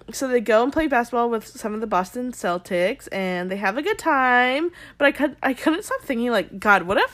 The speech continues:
terrible first, like, date that would be." Like, you're this guy trying to impress her, and you're, like, nervous, and you're, like, goofy, kind of, because, like, first dates are always, like, a little goofy, and then you walk in, and they're like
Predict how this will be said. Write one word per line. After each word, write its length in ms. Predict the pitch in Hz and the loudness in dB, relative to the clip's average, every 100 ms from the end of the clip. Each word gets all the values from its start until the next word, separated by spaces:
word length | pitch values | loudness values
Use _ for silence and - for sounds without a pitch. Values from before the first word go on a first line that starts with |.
| - | -8
terrible 420 | - 226 208 208 226 | -6 0 2 2 -2
first, 480 | - - 180 233 | -4 -4 -4 -4
like, 180 | 190 170 - - - 196 | -4 -4 -8 -20 -18 -8
date 280 | 190 185 - | 0 0 0
that 160 | 208 165 | -2 -2
would 120 | 220 | -4
be." 340 | 254 247 269 - - - | -6 -6 -8 -12 -20 -10
Like, 140 | - 220 | -6 0
you're 140 | 240 | 2
this 160 | 240 247 | 2 0
guy 320 | - 175 202 | 2 4 4
trying 320 | 214 220 190 | 2 -2 0
to 60 | 208 | 0
impress 540 | 202 196 - 156 - | -2 -2 0 2 -2
her, 520 | - 208 202 202 202 | -4 2 4 4 4
and 160 | 208 196 | 2 2
you're, 140 | 185 | 2
like, 180 | 170 165 | 0 -2
nervous, 540 | 165 165 170 170 180 180 | -2 0 0 0 -2 -2
and 80 | |
you're, 120 | 180 165 | -2 -2
like, 140 | 170 | -4
goofy, 380 | 170 170 175 170 | -4 -2 -2 -4
kind 260 | - 180 | -4 -2
of, 140 | 175 175 | -2 -4
because, 240 | - 165 | -6 -8
like, 120 | 160 | -8
first 280 | - 156 175 | -10 -12 -8
dates 240 | 156 160 175 | -6 -6 -4
are 80 | |
always, 180 | 160 170 | -4 -4
like, 140 | 180 185 | -6 -4
a 40 | |
little 220 | 175 170 | -4 -4
goofy, 640 | 160 160 151 - 196 214 226 - - 277 - | -6 -8 -8 -6 -6 -6 -10 -16 -16 -6 2
and 140 | 240 | 4
then 80 | 254 | 4
you 140 | 262 | 2
walk 340 | 233 196 214 240 | 6 6 6 4
in, 220 | 202 214 | 2 2
and 160 | 233 220 | 2 2
they're 100 | 196 | 2
like 240 | 185 180 | 2 -2